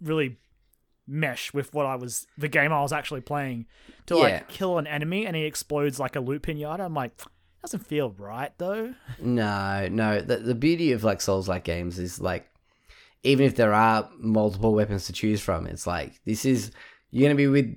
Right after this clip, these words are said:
Speaker 2: this particular weapon you've got now for a little while, and you're gonna get to know the ins and outs of it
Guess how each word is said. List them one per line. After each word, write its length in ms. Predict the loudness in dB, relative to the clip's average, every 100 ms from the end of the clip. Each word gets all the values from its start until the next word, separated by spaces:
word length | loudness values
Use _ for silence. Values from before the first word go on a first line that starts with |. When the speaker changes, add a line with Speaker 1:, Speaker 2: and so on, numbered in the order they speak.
| 0
Speaker 2:
this 200 | 4 4
particular 440 | 2 -2 2 6
weapon 220 | 6 6 2
you've 140 | 4
got 180 | 4 4
now 240 | 4 2 2
for 280 | 2 2 2
a 60 |
little 340 | 2 4 4 2
while, 340 | 2 0 -2
and 120 | -4 -2
you're 100 | 0
gonna 120 | 0
get 160 | 0 0
to 80 | 2
know 140 | 2
the 180 | 2 2
ins 160 | 2 2
and 100 | 0
outs 260 | -2 -4
of 80 | -4
it 280 | -2 -4